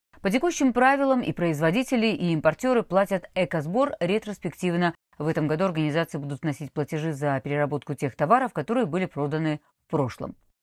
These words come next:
В качестве альтернативы импортерам предлагается разрешить представлять в Федеральную государственную информационную систему учета отходов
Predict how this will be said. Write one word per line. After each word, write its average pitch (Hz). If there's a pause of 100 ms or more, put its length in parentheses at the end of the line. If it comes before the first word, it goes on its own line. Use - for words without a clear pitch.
(140)
В -
качестве 285
альтернативы 208
импортерам 170
предлагается 180
разрешить 175
представлять 170
в -
Федеральную 165
государственную 156
информационную 147
систему 156
учета 165
отходов 214